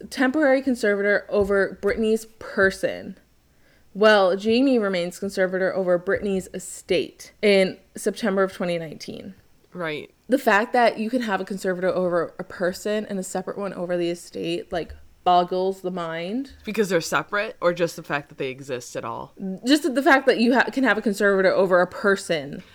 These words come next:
Speaker 2: See, I can understand because, you know, it, it, I just don't understand what's the difference between a conservatorship and, like, um, like, a power of attorney. 'Cause, like, you know, I have
Speaker 1: I think
Speaker 2: family
Speaker 1: power of attorney is when you're, like,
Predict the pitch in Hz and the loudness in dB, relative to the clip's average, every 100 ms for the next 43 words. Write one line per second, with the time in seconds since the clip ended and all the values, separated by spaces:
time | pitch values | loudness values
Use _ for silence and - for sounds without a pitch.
0 | - - - 294 277 - - 320 359 311 | -20 -6 2 4 2 -2 0 2 2 0
1 | 240 247 240 233 - 175 185 208 208 - | -2 0 -2 -4 -6 -6 -4 -6 -8 -12
2 | - - 196 202 185 180 170 160 - - | -20 -14 -8 0 2 4 2 -2 -10 -18
3 | - - - 202 175 165 156 147 - 190 | -20 -20 -6 0 2 2 -2 -6 -8 -6
4 | 175 - - - - 180 - - - 330 | -6 -8 -20 -20 -10 -10 -10 -2 2 2
5 | 359 294 254 254 220 185 202 240 311 285 | 2 0 0 -2 -2 0 -2 -2 -6 -6
6 | 254 226 202 220 185 - 180 - 156 196 | -6 -6 -8 -8 -8 -10 -12 -8 -6 -6
7 | 220 262 254 - 180 175 170 165 156 - | -6 -4 -6 -6 -6 -4 -2 -2 -4 -10
8 | - - _ _ _ _ _ _ _ 185 | -20 -20 _ _ _ _ _ _ _ 0
9 | 180 165 170 165 - 180 170 160 139 160 | 0 0 -4 -6 -2 0 0 0 -6 -8
10 | 151 120 90 196 _ _ _ _ _ _ | -8 -8 -12 -16 _ _ _ _ _ _
11 | _ _ 226 208 190 170 - 202 143 135 | _ _ -2 2 2 2 -4 -6 -4 -4
12 | - 175 180 160 247 415 - 277 269 269 | 0 0 0 2 4 4 2 2 2 4
13 | 240 233 214 208 208 190 196 185 190 | 2 2 0 2 0 0 -2 0 -2